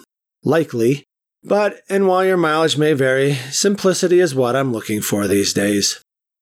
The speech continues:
Speaking of simplicity, I just wanted y'all to know that this is my final sign-off for the Five By. When Mason, Ruth, Stephanie, Lindsay, and I started working on this show back in the fall of twenty sixteen,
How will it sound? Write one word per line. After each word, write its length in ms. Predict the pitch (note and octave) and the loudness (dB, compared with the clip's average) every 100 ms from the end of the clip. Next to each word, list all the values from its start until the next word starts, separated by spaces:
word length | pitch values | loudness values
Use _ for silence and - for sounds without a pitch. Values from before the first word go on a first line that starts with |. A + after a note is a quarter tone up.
| _ _ _ _ _ _ | _ _ _ _ _ _
Speaking 460 | - - C#4+ D4 C#4 | -8 -2 0 2 2
of 160 | B3 | 2
simplicity, 720 | - C4 B3 D#3+ - D3+ D#3 | 2 0 2 0 0 2 2
I 80 | E3 | 2
just 240 | F3 G#3+ G#3+ | 2 0 0
wanted 240 | G#3 G3+ | 0 2
y'all 220 | E3+ E3+ | 2 2
to 120 | E3+ | 0
know 220 | E3 B2 A#2+ | 0 2 2
that 160 | C3+ | 2
this 140 | F3+ F3+ | 0 0
is 120 | F#3+ | 2
my 200 | G3 F#3+ | 0 0
final 380 | - C#3+ C#3+ D3 | -2 0 0 0
sign-off 420 | - A2+ A2+ A2 | 0 0 0 -2
for 120 | B2+ | -2
the 120 | B2+ | -2
Five 340 | - G#2+ G2 D#2 | -4 -4 -4 -4
By. 300 | F#2+ F#2+ F#2+ - _ _ _ | -4 -4 -6 -12 _ _ _
When 180 | - A#3 | -4 0
Mason, 360 | G#3+ G#3 G#3+ G#3 | 2 2 2 2
Ruth, 260 | F3+ F3+ | 2 2
Stephanie, 560 | - - D#3+ - E3 E3 | 0 -2 -2 0 0 2
Lindsay, 380 | D3 D3 C#3 C#3+ | 2 2 2 2
and 100 | C3+ | 2
I 240 | C3 C3+ | 0 0
started 340 | B2+ D3 C#3 C#3+ | 0 0 2 2
working 320 | C3+ - C#3 | 0 0 0
on 120 | C3+ | 2
this 160 | C#3+ C3 | 0 0
show 360 | C#3+ B2+ B2+ | 0 2 2
back 240 | B2 B2+ B2+ | 0 -2 -2
in 80 | |
the 80 | C3+ | -4
fall 240 | - B2+ B2+ | -2 0 0
of 80 | |
twenty 300 | B2+ C3+ B2 | 0 0 0
sixteen, 840 | B2 C#3+ C3+ - B2+ A#2 A#2 B2 A#2+ | 2 0 -2 -2 0 0 2 0 -2